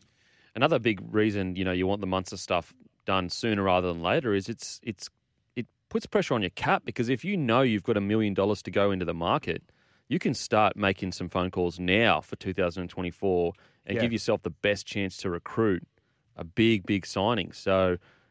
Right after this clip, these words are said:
Speaker 2: Mm.
Speaker 1: um, yeah, agreed in regards to, uh, big year for the Storm.
Speaker 2: Yeah, but and, and there's no doubt, like, the, the club has dealt with, um, you know, some changes across, you know, the last four or five seasons at that,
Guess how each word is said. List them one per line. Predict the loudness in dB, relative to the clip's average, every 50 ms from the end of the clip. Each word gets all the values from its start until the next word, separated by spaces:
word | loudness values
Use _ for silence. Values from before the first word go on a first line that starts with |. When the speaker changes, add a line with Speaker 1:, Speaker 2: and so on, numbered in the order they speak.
| _ -8 -4
Speaker 2:
Mm. | -2
Speaker 1:
um, | 0 0 0 0 -2 -6 -4 0
yeah, | 2 2 2 2 0 -4 -8 -10
agreed | -8 -2 0 2 2 2 0
in | -2
regards | -4 -4 -2 -2 -2 -2 -4 -6 -10
to, | -8 -6 -4 -4 -4 -6 -8 -8 -6
uh, | -4 -2 -2 -2 -4 -6 -8 _ -2
big | 0 0 0 0
year | -4 -6 -6
for | -6
the | -10 -12
Storm. | -10 -12 -14 -14 -14 -16 _ _ _ _ -2
Speaker 2:
Yeah, | -2 0 -2 -2 -6 -6
but | -4 -2 -2
and, | 0 0 -2 -2
and | -2 -2 -2
there's | -2 0
no | 0 2 2 2
doubt, | 2 0 -2 -2 -2
like, | -4 -8 -8 -8 -10 -16 -16 -16 -20 -20 -20 -14 _
the, | -6 -6 -4
the | -4 -6
club | -2 0 0 0 2
has | 0 -2 -2
dealt | 0 0 0 0 0
with, | -2 -6 -8 -8 -10 -16 -20 -20 _ _ _ _ _ _ _ _ -14
um, | -10 -8 -8 -8 -8 -8 -8
you | -6
know, | -6 -6
some | -6 -6 -8 -8
changes | -6 -4 -2 -2 -2 -2 -4 -4 -6 -6 -8 -10 -12 -14 _
across, | -14 -14 -12 -6 -4 -4 -4 -4 -6 -12 _ _ -18
you | -14 -12
know, | -10
the | -8 -6
last | -4 -2 -2 -2 -4 -4
four | -6 -4 -4
or | -4
five | -2 -2 -2 -2 -2 -2
seasons | -6 -6 -6 -6 -6 -6 -4
at | -6 -6 -6
that, | -8 -12 -12